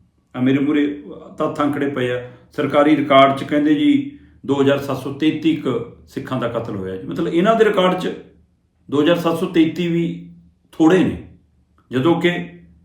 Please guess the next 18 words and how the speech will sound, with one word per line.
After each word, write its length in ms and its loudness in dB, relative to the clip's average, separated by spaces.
ਧਰਾਤਲ 380 2
'ਤੇ 100 -4
ਦੱਸਿਆ 280 -2
ਜਾਂਦਾ 300 0
ਕਿ 160 -2
ਤਿੰਨ 420 -2
ਹਜ਼ਾਰ 480 2
ਤੋਂ 100 0
ਵੱਧ 200 2
ਕਤਲ 360 -4
ਤਾਂ 140 -2
ਦਿੱਲੀ, 180 0
ਦਿੱਲੀ 240 0
'ਚ 40 -8
ਸੀ, 120 -6
ਉਹ 80 2
ਤੋਂ 120 -2
ਬਿਨਾਂ 260 -2